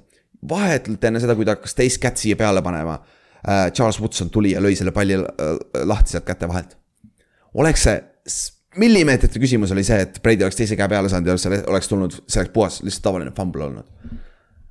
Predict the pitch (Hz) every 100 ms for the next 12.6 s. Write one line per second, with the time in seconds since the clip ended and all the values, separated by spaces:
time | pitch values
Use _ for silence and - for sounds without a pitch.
0 | - - 98 - 92 87 - _ _ -
1 | - - - - - - - - 110 101
2 | 98 123 110 92 - - - - - -
3 | - 127 120 - 104 101 65 - 71 107
4 | 101 - 107 - 110 98 98 127 107 117
5 | 104 78 64 50 _ _ _ - - 156
6 | 151 95 85 64 - - - 101 139 95
7 | - - 73 50 - - - _ _ _
8 | _ _ _ _ _ _ _ _ - 139
9 | 123 98 95 80 - 98 - _ _ _
10 | _ - 127 120 98 117 220 101 87 -
11 | - 110 123 120 131 - 180 135 101 90
12 | 85 - - - 95 -